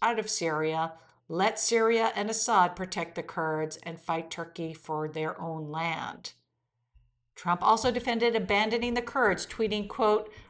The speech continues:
"I hope they all do great. We are seven thousand miles away." And, quote, "I would much rather focus on the southern border, which abuts and is part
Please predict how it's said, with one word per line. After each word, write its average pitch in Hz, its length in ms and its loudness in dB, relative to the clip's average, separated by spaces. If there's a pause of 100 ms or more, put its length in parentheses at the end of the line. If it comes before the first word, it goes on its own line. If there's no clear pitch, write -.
"I 170 100 0
hope 254 220 0
they 233 140 6
all 220 300 8
do 254 160 0
great. 240 720 2 (420)
We 180 160 0
are 180 120 2
seven 202 400 0
thousand 208 360 4
miles 196 360 2
away." 202 680 0 (280)
And, 175 300 2
quote, 185 400 -2 (320)
"I - 80 2
would 196 140 4
much 247 360 6 (120)
rather 196 340 6
focus 208 480 0
on 196 160 0
the 214 80 -2
southern 262 480 2
border, 160 520 -2
which - 180 -6
abuts - 560 6
and 190 180 -2
is 196 100 -4
part - 480 0